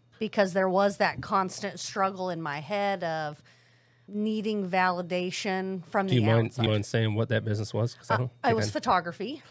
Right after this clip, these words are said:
Speaker 2: Okay,
Speaker 1: I
Speaker 2: all
Speaker 1: did
Speaker 2: right.
Speaker 1: photography. Um,
Speaker 2: Very subjective.
Speaker 1: Very <laughs>
Speaker 2: That's
Speaker 1: beauty is in the eye of the beholder.
Speaker 2: Absolutely.
Speaker 1: Uh, I did a wedding,
Speaker 2: Okay.
Speaker 1: which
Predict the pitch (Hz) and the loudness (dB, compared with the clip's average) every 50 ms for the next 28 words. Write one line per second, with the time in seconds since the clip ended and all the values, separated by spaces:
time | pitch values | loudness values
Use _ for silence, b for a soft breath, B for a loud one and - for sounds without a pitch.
0 | B B - 135 143 - 160 143 160 - - - - 127 143 208 208 185 - - | B B 2 2 4 4 2 2 2 0 -4 0 0 2 2 2 2 0 -2 -4
1 | - 240 196 190 185 185 190 175 - 202 185 208 233 247 - 185 202 196 190 180 | 0 2 2 2 0 -2 -8 -8 -8 -6 -6 -4 -4 -4 -2 -2 0 0 2 2
2 | 175 170 - - - 110 110 107 - 107 92 92 95 92 90 - - 92 92 - | 4 6 6 8 8 6 6 4 2 0 2 4 4 4 4 4 0 0 -2 -4
3 | - _ _ _ _ - - - - 196 214 202 190 175 B B B B B B | -8 _ _ _ _ -20 -20 -20 -16 -8 -6 -4 -4 -4 B B B B B B
4 | B B B B _ - - - 220 220 247 240 233 240 277 269 277 285 285 285 | B B B B _ 0 0 2 2 2 2 2 2 2 0 -2 -2 0 0 0
5 | 294 302 302 302 - - - 320 320 320 320 - 104 107 110 110 98 92 87 - | 0 0 -2 -2 -2 0 0 2 2 2 2 2 4 4 4 2 2 0 -2 -2
6 | b b b b b b b b - 190 190 185 180 - 196 185 185 180 185 220 | b b b b b b b b 0 2 2 2 2 0 -2 -2 -4 -4 -2 0
7 | 233 226 196 185 175 185 185 196 240 277 240 - _ - 107 107 139 160 196 185 | 2 4 4 4 2 2 -2 -4 -4 -6 -8 -10 _ -6 -4 -2 2 2 2 2
8 | 185 - - - | 0 -2 -6 -8